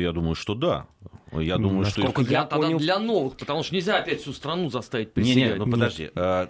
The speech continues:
Speaker 1: а, дело в том, что, а, допустим, если ты получаешь паспорт гражданина России,
Speaker 2: Не,
Speaker 1: ты
Speaker 2: насколько
Speaker 1: не, не
Speaker 2: я
Speaker 1: про-,
Speaker 2: понял
Speaker 1: нет,
Speaker 2: из этих
Speaker 1: да?
Speaker 2: правовых механизмов, если человек достигает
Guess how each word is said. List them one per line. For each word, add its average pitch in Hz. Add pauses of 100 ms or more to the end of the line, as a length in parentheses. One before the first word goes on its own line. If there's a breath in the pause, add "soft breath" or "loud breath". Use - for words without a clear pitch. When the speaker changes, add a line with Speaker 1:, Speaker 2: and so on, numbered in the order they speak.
Speaker 1:
а, 87
дело 101
в -
том, 151
что, 95 (300)
а, 85
допустим, 92
если 95
ты 82
получаешь 95
паспорт 90
гражданина 73
России, 85
Speaker 2:
Не, 110
Speaker 1:
ты 101
Speaker 2:
насколько 90
Speaker 1:
не, 123
не -
Speaker 2:
я -
Speaker 1:
про-, 113
Speaker 2:
понял 151
Speaker 1:
нет, 107
Speaker 2:
из -
этих 135
Speaker 1:
да? 113
Speaker 2:
правовых 131
механизмов, 135
если 120
человек 123
достигает 113